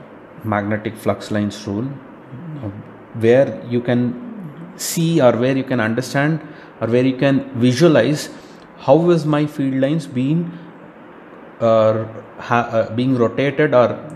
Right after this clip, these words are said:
being revolving around a conductor with respect to my flow of current. So if you see this particular, and if I want to represent that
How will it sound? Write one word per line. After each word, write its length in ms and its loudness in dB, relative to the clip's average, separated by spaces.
being 200 0
revolving 520 2
around 260 0
a 60 -6
conductor 600 -4
with 200 -4
respect 420 -4
to 80 0
my 240 2
flow 200 0
of 200 -4
current. 260 2
So 140 2
if 160 2
you 80 2
see 200 -2
this 220 0
particular, 460 2
and 200 2
if 120 -4
I 40 2
want 240 0
to 80 -2
represent 460 -2
that 320 0